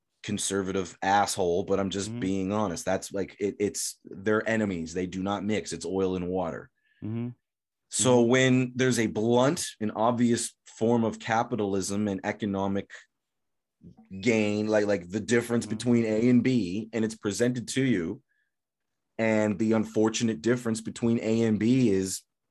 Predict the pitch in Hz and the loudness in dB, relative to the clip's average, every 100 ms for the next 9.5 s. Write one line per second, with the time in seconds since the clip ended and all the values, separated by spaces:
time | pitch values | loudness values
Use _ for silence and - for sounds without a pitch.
0 | _ - 82 82 95 120 147 143 92 131 | _ -12 -6 -4 2 4 4 4 2 -2
1 | 180 _ - - - _ _ 123 123 131 | -6 _ -14 -14 -14 _ _ -2 0 2
2 | 123 127 120 117 113 110 - - _ _ | 0 2 2 4 2 0 -4 -8 _ _
3 | _ - 95 101 - 110 113 110 85 71 | _ -14 -10 -10 -4 2 2 0 -8 -14
4 | - - _ _ _ 104 107 104 98 87 | -18 -20 _ _ _ 2 4 6 4 2
5 | - _ _ - 113 110 117 113 98 - | -6 _ _ -6 -4 0 2 0 -2 -4
6 | 123 117 - 104 - - 117 101 85 - | 0 0 0 -2 -2 -2 -2 -2 -6 -10
7 | - _ _ _ _ _ 104 110 107 101 | -18 _ _ _ _ _ 2 4 6 4
8 | 95 90 _ _ _ - 117 120 101 104 | 2 -2 _ _ _ -2 2 4 2 2
9 | 123 117 101 - - | 4 4 0 -4 -8